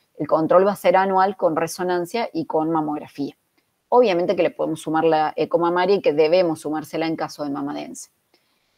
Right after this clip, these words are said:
Para las pacientes de riesgo intermedio, promovemos hacer la mamografía anual de los cuarenta años en adelante y un examen físico cada seis meses,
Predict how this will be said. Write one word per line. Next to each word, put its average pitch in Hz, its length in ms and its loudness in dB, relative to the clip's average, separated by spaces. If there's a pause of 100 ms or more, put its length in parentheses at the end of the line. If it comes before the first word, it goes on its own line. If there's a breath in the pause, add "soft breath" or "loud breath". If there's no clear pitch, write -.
(140)
Para 214 140 0
las 214 100 -2
pacientes 214 460 -2
de 165 60 -6
riesgo 170 300 0
intermedio, 220 800 -2 (440)
promovemos 175 640 6
hacer 160 220 -2
la 156 80 0
mamografía 147 560 0
anual 214 300 0
de 196 80 2
los 147 100 -4
cuarenta 151 320 -2
años 165 220 -2
en 180 100 -4
adelante 226 560 -2 (140)
y 208 100 2
un 233 100 0
examen 214 460 -6
físico 202 480 0
cada 147 220 -2
seis 185 200 0
meses, 220 460 -2